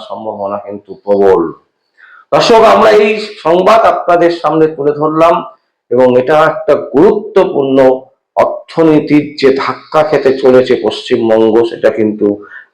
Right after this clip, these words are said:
অনেকটাই স্পষ্ট হয়ে যাচ্ছে যে বাংলার বুকে স্টেট ব্যাংকের মতন একটা ব্যাংক তারা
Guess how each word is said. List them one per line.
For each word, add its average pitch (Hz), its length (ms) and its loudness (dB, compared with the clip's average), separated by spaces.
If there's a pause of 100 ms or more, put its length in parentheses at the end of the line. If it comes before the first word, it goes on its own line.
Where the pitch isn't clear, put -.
অনেকটাই 143 580 0 (100)
স্পষ্ট - 600 -2 (180)
হয়ে 131 240 4
যাচ্ছে 117 380 -2 (480)
যে 170 100 0 (120)
বাংলার 156 420 4 (120)
বুকে 139 240 -2 (100)
স্টেট 196 300 2 (120)
ব্যাংকের 160 480 2
মতন 131 260 0 (100)
একটা - 180 -2 (200)
ব্যাংক 143 340 2 (640)
তারা 120 200 -8